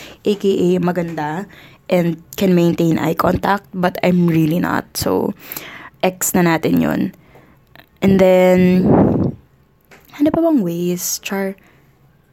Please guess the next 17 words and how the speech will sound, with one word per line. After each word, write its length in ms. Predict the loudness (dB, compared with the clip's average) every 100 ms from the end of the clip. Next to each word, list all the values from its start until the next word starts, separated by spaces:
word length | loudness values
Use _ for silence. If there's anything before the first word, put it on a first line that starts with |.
| _ _ _ _ _ _ -10
Wala 240 | -6 -2
na, 240 | -2 -2 -4
yun 240 | -2 -2
lang 160 | -2 -2
naman. 640 | -2 -4 -6 -6 -8 -12 _ _ _ _ _ _ _
So, 560 | -8 0 2 4 2 0 _ _ _ _ _ 2
and 160 | 4
yun 240 | 6 6 6
nga, 320 | 4 0 -2
like, 240 | -4 -4
the 80 | -6 -2
idea 320 | -2 0 0
of 160 | -2 -6
podcast 400 | -6 -6 -6 -6
is 80 |
so 240 | -4 -2 0
fun. 720 | -2 -2 -4 -4 -4 -2